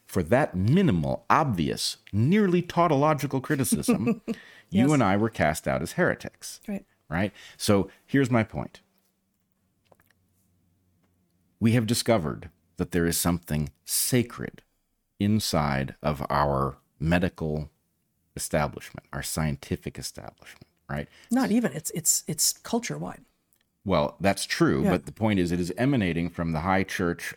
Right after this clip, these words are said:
Speaker 1: of science and the New York Times,
Speaker 2: Mm-hmm.
Speaker 1: right? And the point is we know who the bad people are. They are the ones who will criticize our sacred thing, right?
Speaker 2: Mm-hmm.
Speaker 1: Now, how did that happen?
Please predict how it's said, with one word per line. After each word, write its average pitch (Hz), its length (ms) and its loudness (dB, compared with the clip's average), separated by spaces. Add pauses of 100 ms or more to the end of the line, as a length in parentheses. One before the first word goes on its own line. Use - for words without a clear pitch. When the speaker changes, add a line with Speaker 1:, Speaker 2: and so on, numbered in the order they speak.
Speaker 1:
of 80 320 0
science 85 500 -2
and 73 300 -6
the 76 80 -8
New 78 80 -4
York 69 200 -4
Times, 69 560 -8 (120)
Speaker 2:
Mm-hmm. 175 280 -8
Speaker 1:
right? 76 240 -2 (220)
And 82 140 -4
the 80 40 -4
point 135 420 -2
is 64 240 -6 (180)
we 90 140 -2
know 120 440 2 (360)
who 135 120 4
the 107 100 0
bad 92 300 2
people 85 320 -4
are. 85 360 -4 (260)
They 85 180 0
are 113 120 4
the 110 100 0
ones 80 360 0
who 80 80 -4
will 69 120 -6
criticize 69 800 -4
our 73 160 -2
sacred 76 480 -6
thing, - 200 -12 (640)
right? 85 240 -4
Speaker 2:
Mm-hmm. 202 240 -6 (180)
Speaker 1:
Now, - 260 0 (600)
how 117 120 4
did 147 120 2
that 139 180 2
happen? 123 500 0